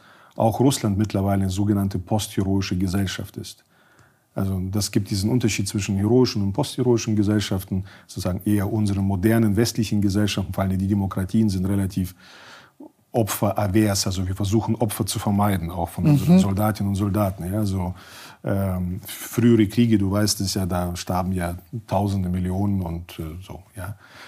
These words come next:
Speaker 1: War natürlich auch schlimm, aber das hat, äh, eine Gesellschaft eher noch verkraftet. Das war so ein andere Maßstäben vor, Maßstäbe,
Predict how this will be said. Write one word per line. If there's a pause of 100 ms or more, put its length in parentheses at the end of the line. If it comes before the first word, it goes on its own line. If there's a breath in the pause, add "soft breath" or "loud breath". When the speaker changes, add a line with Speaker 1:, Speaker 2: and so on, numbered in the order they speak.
Speaker 1:
War
natürlich
auch
schlimm,
aber
das
hat,
äh,
eine
Gesellschaft
eher
noch
verkraftet.
Das
war
so
ein (480 loud breath)
andere
Maßstäben
vor,
Maßstäbe,